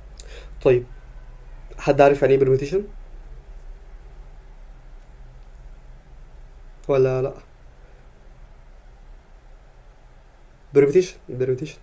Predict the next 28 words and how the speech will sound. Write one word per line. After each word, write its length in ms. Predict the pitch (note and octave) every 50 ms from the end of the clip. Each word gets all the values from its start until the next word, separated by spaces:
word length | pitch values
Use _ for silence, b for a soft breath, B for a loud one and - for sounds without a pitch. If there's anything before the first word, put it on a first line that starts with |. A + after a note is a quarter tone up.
| - -
البرميتيشن 520 | C3+ C3 B2 C3 C3 B2 B2+ D#3 D#3 E3 D3+
دي 80 | D3
يا 40 | D3
جماعه 200 | C#3+ C#3+ D3+ D#3+
اللي 120 | D#3+ C#3
هي، 160 | C3+ D3+ F3 - - b b b b b b b b - - - - - - - - - - C#3
آه، 420 | C3+ C3 B2+ B2 B2 B2 A#2+ B2 - - - - - - - -
مثلًا، 540 | C3 - - D3 D3 D3+ D3+ F#3 F3 D#3+ D3 - C#3
آه، 180 | C#3 C3+ B2
هديك 200 | B2+ B2 C3 D3+
بر-، 240 | D3 D#3+ D3+ D3 -
هديك 220 | B2 B2 D#3 D#3 F3
اري 160 | C#3+ D3+ E3
مثلًا 320 | E3 E3 - G#3 G3+ F3+ - - -
ال 120 | - C3+ -
N 180 | C#3 D3 D#3
بتلاتة. 260 | D3 - B2+ A#2+ A#2+ - - - - - - - - - - - - B B B B - - C#3
البرميتيش-، 380 | B2+ B2 C3 C3 B2 - -
البرميتيش-، 480 | - D3 C3 B2 B2+ B2+ C3 C3 - -
البرميتيشن 500 | C#3+ C3+ B2+ C3 C3 B2+ D#3 D#3+ E3+ F3+
ده 60 | F#3
بيقول 200 | F3+ F3+ F#3+ A3
لك 240 | A#3+ B3 - - - -
ان 180 | C#3 C3+ C3 C3
لازم 340 | C#3 E3 F3 F3 G#3 F#3+
من 100 | D#3 C3+
واحد 280 | C3 C#3+ D#3 D#3+ F#3 D3+
لتلاتة 520 | C3+ B2+ B2 B2 B2+ C3+ E3 - B3+ B3+